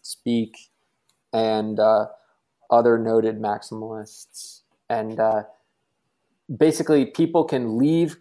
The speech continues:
the idea would be people leave Consensus in disgust with how many suits are just swarming that hotel there in Midtown Manhattan, and they can, uh,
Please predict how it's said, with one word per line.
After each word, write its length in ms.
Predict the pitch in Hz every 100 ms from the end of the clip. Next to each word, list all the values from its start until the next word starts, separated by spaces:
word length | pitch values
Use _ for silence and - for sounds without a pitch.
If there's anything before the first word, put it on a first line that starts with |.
| -
the 160 | 123
idea 300 | 127 123 131
would 100 | 123
be 140 | 113 117
people 380 | 143 - 131 113
leave 420 | 127 139 139 135 _ _
Consensus 760 | - 127 - 139 127 117 110 110
in 160 | 123 120
disgust 640 | 120 - 131 113 - -
with 120 | 113
how 160 | 117 120
many 220 | 120 120
suits 600 | 117 - 139 127 127 - - _ _ _ -
are 80 | 113
just 300 | 113 - -
swarming 600 | - 120 127 131 123 123
that 260 | 120 - -
hotel 640 | 123 120 - 120 107 107 - _ _ -
there 180 | 117
in 140 | 113 113
Midtown 440 | 117 117 127 117
Manhattan, 600 | 117 117 117 113 110 110 - _ _ _ _ _
and 260 | 113 113 101
they 180 | 117
can, 340 | 117 117 113 110
uh, 300 | 107 104